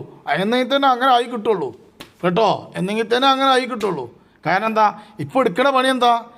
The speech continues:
കാന്തപുര ഉസ്താദിനെ തിന്നുക. ഇപ്പൊ എടുക്കണ പണി, പണി എന്താ? ലക്ഷക്കണക്കിന് ആയിരക്കണക്കിന്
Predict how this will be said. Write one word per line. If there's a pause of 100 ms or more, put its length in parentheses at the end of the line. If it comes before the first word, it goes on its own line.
(200)
കാന്തപുര
ഉസ്താദിനെ (100)
തിന്നുക. (520)
ഇപ്പൊ
എടുക്കണ
പണി, (160)
പണി
എന്താ? (460)
ലക്ഷക്കണക്കിന് (400)
ആയിരക്കണക്കിന്